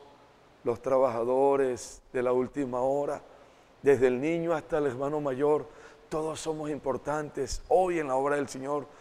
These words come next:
todos somos, somos, hermano, una bendición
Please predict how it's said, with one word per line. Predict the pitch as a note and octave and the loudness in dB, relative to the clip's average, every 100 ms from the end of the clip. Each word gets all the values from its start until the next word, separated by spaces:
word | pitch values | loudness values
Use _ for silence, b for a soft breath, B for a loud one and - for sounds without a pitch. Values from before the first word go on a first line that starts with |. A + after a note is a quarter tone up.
| B B _ | B B _
todos | E3+ D#3+ F3 - | -2 0 -2 -4
somos, | - F3 F#3+ E3+ B2+ G#2 | -4 -2 -2 -4 -8 -8
somos, | D3+ F3 F3+ D#3+ A#2+ - - b b b - | -2 0 0 -2 -8 -12 -20 b b b -12
hermano, | B2+ C#3+ D#3 E3 C3+ - - - - | -4 0 4 6 6 2 -18 -20 -10
una | - F#3 F3 | -2 2 2
bendición | E3+ D#3+ D#3 - G#3 G#3 G#3 D#3 | 0 -2 -2 -2 0 0 0 -2